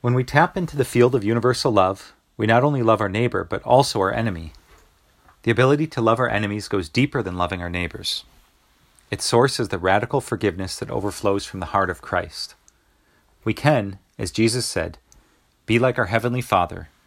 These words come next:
who makes His sun shine on good and bad alike. And we can do this precisely because the spiritual mind shares in the same unconditional love that God has for all people and all beings. When we enter into this mind, we literally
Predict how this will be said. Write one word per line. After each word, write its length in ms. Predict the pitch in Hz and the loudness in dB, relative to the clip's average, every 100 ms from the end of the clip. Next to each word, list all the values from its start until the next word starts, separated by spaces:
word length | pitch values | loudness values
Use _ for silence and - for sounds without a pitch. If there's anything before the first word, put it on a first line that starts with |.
| _ | _
who 100 | 101 | -2
makes 240 | 104 107 | -2 -2
His 120 | - - | -2 -2
sun 260 | 110 101 | 0 -2
shine 360 | 101 - 92 95 | -4 -2 -2 -2
on 160 | 85 | -6
good 200 | 87 101 | 0 0
and 120 | 117 98 | 0 0
bad 220 | 95 92 | 0 0
alike. 460 | 90 87 87 - _ _ _ _ _ _ _ _ | 0 -2 -2 -14 _ _ _ _ _ _ _ _
And 100 | - | -4
we 80 | 107 | -4
can 140 | - | -2
do 140 | 101 123 | 2 2
this 160 | 113 | 2
precisely 580 | - 95 - 120 120 135 | -2 -4 0 2 0 -4
because 240 | 110 101 90 | -4 -4 -6
the 100 | 95 | -6
spiritual 440 | - 104 107 113 | -2 -2 -2 -2
mind 460 | 98 90 90 87 143 | -2 -4 -6 -14 -18
shares 340 | - 110 98 110 | -6 -2 -2 -2
in 80 | |
the 80 | 95 | -8
same 340 | - 113 110 117 | -6 -4 -4 -4
unconditional 680 | 113 104 107 101 - 104 | -6 -6 -4 -4 -4 -4
love 320 | 92 87 85 - | -2 -2 -2 -10
that 120 | - | -2
God 220 | 95 92 | 0 0
has 220 | 87 92 | -2 -8
for 140 | - - | -8 -4
all 160 | 104 | -2
people 400 | 104 98 - 90 _ _ _ _ - - - - - - | -2 -8 -12 -18 _ _ _ _ -20 -20 -18 -20 -12 -4
and 160 | 101 | 2
all 160 | 101 98 | 2 2
beings. 600 | 98 90 85 82 - - _ _ _ _ - _ _ _ _ _ _ _ _ _ | -2 -6 -8 -10 -12 -14 _ _ _ _ -20 _ _ _ _ _ _ _ _ _
When 140 | - 110 | -6 -2
we 120 | 113 | 2
enter 260 | 131 - 127 | 0 0 -2
into 140 | 127 | -2
this 200 | 147 - | -4 0
mind, 400 | 101 90 90 - - | 2 2 -2 -12 -6
we 120 | 107 | -2
literally 520 | 104 127 107 95 90 | 2 2 2 -2 -10